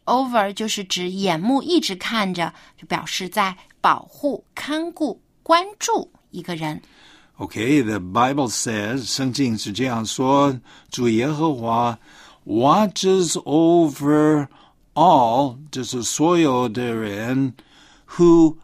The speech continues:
Speaker 2: love
Speaker 1: Love，
Speaker 2: him。
Speaker 1: 嗯。
Speaker 2: Okay，
Speaker 1: 是怎样的人才会被上帝看顾呢？就是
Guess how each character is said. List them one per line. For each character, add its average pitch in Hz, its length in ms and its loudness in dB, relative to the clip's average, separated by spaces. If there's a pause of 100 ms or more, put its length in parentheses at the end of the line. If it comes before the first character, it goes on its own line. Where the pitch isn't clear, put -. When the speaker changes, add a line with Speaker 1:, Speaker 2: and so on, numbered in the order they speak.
(120)
Speaker 2:
love 196 840 4
Speaker 1:
Love， - 20 -6 (140)
Speaker 2:
him。 117 440 0
Speaker 1:
嗯。 85 180 -14 (340)
Speaker 2:
Okay， 120 560 -2 (400)
Speaker 1:
是 233 260 -4
怎 196 220 -2
样 349 200 2
的 294 140 2
人 220 180 -2
才 208 200 -6
会 233 140 -6
被 247 200 -4
上 269 320 0
帝 269 140 -2
看 302 260 -4
顾 311 220 0
呢？ 240 180 0
就 240 160 -6
是 220 320 -4